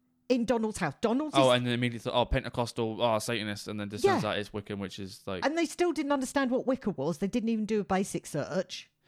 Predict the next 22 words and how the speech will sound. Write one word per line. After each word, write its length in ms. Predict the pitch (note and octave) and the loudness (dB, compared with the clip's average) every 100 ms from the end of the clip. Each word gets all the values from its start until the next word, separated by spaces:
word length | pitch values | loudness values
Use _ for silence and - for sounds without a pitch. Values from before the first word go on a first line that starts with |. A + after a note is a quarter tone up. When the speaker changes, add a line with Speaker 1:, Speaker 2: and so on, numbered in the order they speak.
| _ _ _ - | _ _ _ -6
Speaker 2:
So 120 | A2+ | -2
this 160 | C3+ | 0
might 140 | C#3 G#2 | 0 2
be 80 | A2 | 0
a 40 | |
bit 120 | F#2+ | 0
of 60 | F#2 | -6
a 40 | |
throwback 480 | F#2+ G2 F#2 F2+ E2+ | -6 -6 -4 -4 -4
to 80 | G2 | -8
some 180 | G2 F#2+ | -6 -4
of 60 | |
the 80 | F2+ | -4
listeners. 480 | F#2 - C#2 E2+ - | -4 -6 -12 -12 -10
I'm 60 | G#2 | -8
not 140 | F#2 | -6
sure 140 | G2+ | -4
what 80 | F2 | -4
our 80 | F2+ | -4
demographics 520 | F#2+ F2+ F#2 - - | -6 -10 -12 -14 -12
are 220 | E2+ E2+ - - | -12 -12 -12 -10
age-wise, 520 | F#2+ E2+ C#2 D#2 | -8 -6 -8 -8